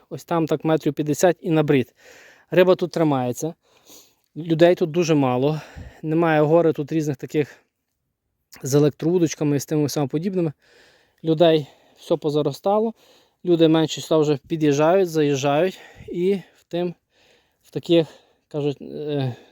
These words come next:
забутих місцях ще тримається риба. Так що йдемо зараз працювати, зробимо зараз кладку, відновимо столик, відновимо сходинки і, в принципі, ще, ще раз підкошу. Тут, бачите, підгріб,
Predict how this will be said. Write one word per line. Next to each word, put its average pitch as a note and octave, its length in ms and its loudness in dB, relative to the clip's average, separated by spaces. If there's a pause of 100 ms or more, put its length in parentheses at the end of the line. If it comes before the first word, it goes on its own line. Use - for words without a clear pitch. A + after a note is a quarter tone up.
(160)
забутих D3 540 -2
місцях F#3 460 0
ще D#3 200 -2
тримається D3 500 -4
риба. B2+ 220 -4 (600)
Так F#3+ 180 2
що G#3 100 -4
йдемо G3+ 180 4
зараз G3 260 2
працювати, A3 640 0
зробимо E3 520 2 (1080)
зараз C#3+ 280 0
кладку, G3 420 2
відновимо D3 460 0
столик, F#3 500 -2 (500)
відновимо D#3+ 460 2
сходинки B3 520 0
і, A3 140 -4
в - 40 -6
принципі, G#3 320 2
ще, F3+ 140 2
ще F#3+ 120 0
раз F#3 140 2
підкошу. A#3 460 -2
Тут, G3 120 -2
бачите, E3+ 300 0
підгріб, F#3 420 0